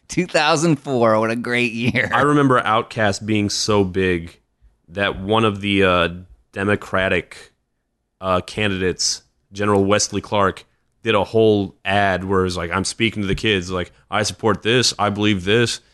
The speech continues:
Speaker 2: and, uh, I believe that Outcasts are not breaking up, they're just working on s-, several solo acts at the moment."
Speaker 1: Oh, that's right. I forgot about that. What
Speaker 2: I,
Speaker 1: a, what
Speaker 2: I
Speaker 1: a,
Speaker 2: remember
Speaker 1: what
Speaker 2: it
Speaker 1: a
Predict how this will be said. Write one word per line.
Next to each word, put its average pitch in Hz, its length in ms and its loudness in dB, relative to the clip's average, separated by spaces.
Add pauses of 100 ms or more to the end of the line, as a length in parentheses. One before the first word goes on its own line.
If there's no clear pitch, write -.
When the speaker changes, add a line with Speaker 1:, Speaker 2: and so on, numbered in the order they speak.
(160)
Speaker 2:
and, 98 260 -2
uh, 95 200 4
I 107 100 0
believe 110 400 0
that 101 260 0 (300)
Outcasts 107 440 0
are 110 40 -2
not 110 200 0
breaking 107 300 0
up, 110 160 0
they're 104 100 0
just 107 260 -2
working 110 260 0
on 101 220 0
s-, - 220 -14 (260)
several 107 320 0
solo 101 420 0 (340)
acts 92 240 -4
at 92 80 -4
the 92 80 -8
moment." 90 420 -2 (300)
Speaker 1:
Oh, 165 200 2
that's 170 200 -4
right. 202 380 0
I 160 80 -16
forgot - 320 -18
about 101 340 -4
that. 85 320 -8 (560)
What 107 120 0
Speaker 2:
I, 160 140 0
Speaker 1:
a, 113 60 -12
what 135 200 0
Speaker 2:
I 143 40 2
Speaker 1:
a, 143 40 4
Speaker 2:
remember 151 280 2
Speaker 1:
what 139 100 2
Speaker 2:
it - 40 2
Speaker 1:
a - 40 2